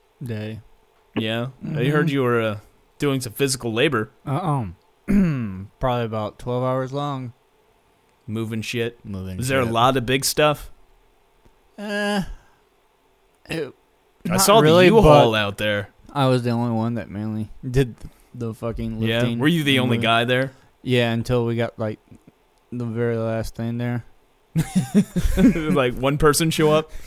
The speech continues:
Speaker 1: <laughs> Well, they're, like, their cousin shows up, l-, like, right when we got pretty much everything
Speaker 2: Yeah?
Speaker 1: loaded. But he,
Speaker 2: Oh, that's
Speaker 1: he came
Speaker 2: convenient.
Speaker 1: over and, like, helped unload.
Speaker 2: Yeah.
Speaker 1: So,
Speaker 2: Well,
Speaker 1: it was
Speaker 2: that's
Speaker 1: a
Speaker 2: cool.
Speaker 1: help. Went a lot faster.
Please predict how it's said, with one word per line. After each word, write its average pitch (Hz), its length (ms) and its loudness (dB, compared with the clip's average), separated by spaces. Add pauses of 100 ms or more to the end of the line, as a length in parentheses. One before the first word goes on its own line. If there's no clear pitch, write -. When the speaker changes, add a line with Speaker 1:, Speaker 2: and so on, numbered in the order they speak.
Speaker 1:
<laughs> 175 260 -10
Well, 139 300 -4
they're, 135 200 -4
like, 131 200 -4 (100)
their 123 260 -6
cousin 131 580 -6
shows 113 340 -6
up, 110 220 -6 (100)
l-, 139 220 -14
like, 120 240 -6
right 113 260 -6
when 117 220 -6
we 117 140 -6
got 113 240 -8
pretty 117 160 -6
much 113 240 -10
everything 113 600 -8 (100)
Speaker 2:
Yeah? 127 60 -12 (260)
Speaker 1:
loaded. 131 140 -2 (480)
But 131 160 4
he, 143 120 4
Speaker 2:
Oh, 131 100 2
that's 107 180 -4
Speaker 1:
he 190 180 6
came 196 240 4
Speaker 2:
convenient. 143 40 6
Speaker 1:
over 131 220 6
and, 123 120 4
like, 87 180 -2
helped 104 400 -4 (200)
unload. 104 240 -2
Speaker 2:
Yeah. 107 220 2 (440)
Speaker 1:
So, 85 260 -4 (240)
Speaker 2:
Well, 127 140 -4
Speaker 1:
it 117 60 2
was 135 100 0
Speaker 2:
that's 120 120 2
Speaker 1:
a - 20 -4
Speaker 2:
cool. 107 100 2
Speaker 1:
help. 95 220 -4 (1120)
Went 113 180 -6
a 80 40 -10
lot 101 480 -4
faster. 92 600 -10